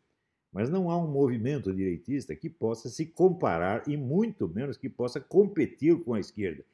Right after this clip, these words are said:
A esquerda, gente, tem mais de cento e cinquenta anos de tradição. Quer dizer, ela, como movimento intelectual, ela vem, ó,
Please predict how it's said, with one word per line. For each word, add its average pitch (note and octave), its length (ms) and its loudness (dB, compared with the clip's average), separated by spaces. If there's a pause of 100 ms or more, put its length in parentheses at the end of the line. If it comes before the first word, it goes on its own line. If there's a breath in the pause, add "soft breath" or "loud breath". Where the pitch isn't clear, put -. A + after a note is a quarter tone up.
(260 soft breath)
A - 80 -4
esquerda, C3+ 480 0
gente, E2 200 -6
tem C#3 100 -4
mais A#2 240 -2
de D3 80 -10
cento A#2+ 300 -6
e - 20 -16
cinquenta A2+ 460 -4
anos A2 300 -2
de G#2+ 120 -4
tradição. G#2+ 680 -4 (640)
Quer D#2 60 -12
dizer, D2+ 240 -6
ela, G#2 240 -2
como B2+ 320 -2
movimento A2+ 580 -2
intelectual, G2+ 520 -2
ela C3 120 0
vem, G#2+ 260 0
ó, G#2 140 -2